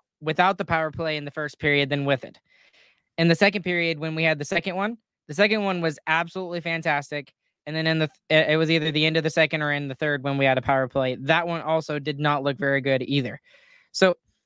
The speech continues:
I looked b-, I went back over the power plays just real quick before we came on live here. And I thought to myself, "What's the difference between that second power play and then the other two,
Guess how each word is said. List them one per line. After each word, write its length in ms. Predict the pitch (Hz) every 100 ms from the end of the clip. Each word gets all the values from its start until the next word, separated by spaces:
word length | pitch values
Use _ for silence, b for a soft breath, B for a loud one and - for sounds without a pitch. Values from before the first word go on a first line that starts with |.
| -
I 80 | 170
looked 280 | 196 247 -
b-, 60 | -
I 80 | 180
went 220 | 226 202
back 300 | 190 196 196 190
over 520 | 180 185 175 175 170 -
the 720 | 151 165 156 151 143 139 131 - _ _ _ _ _
power 300 | - 190 190
plays 380 | 170 170 151 139
just 140 | 143 139
real 260 | 175 190
quick 460 | 180 - 151 143 - - 139
before 400 | 139 165 165 165
we 140 | 160
came 220 | 165 156
on 220 | 143 143 139
live 260 | 131 131
here. 260 | 135 127 123 b b b
And 120 | 151 156
I 60 |
thought 200 | 160 156
to 60 | 156
myself, 380 | 147 143 139 127
"What's 240 | 170 220 -
the 100 | 196
difference 400 | 185 175 165 -
between 600 | 160 - 156 151 147 -
that 340 | 139 147 - -
second 400 | - 170 196 -
power 320 | 165 160 151
play 400 | 147 143 131 127 _ _ _ _ -
and 160 | 156 156
then 420 | 151 147 143 139
the 200 | 147 156
other 100 | 147
two, 240 | 135 143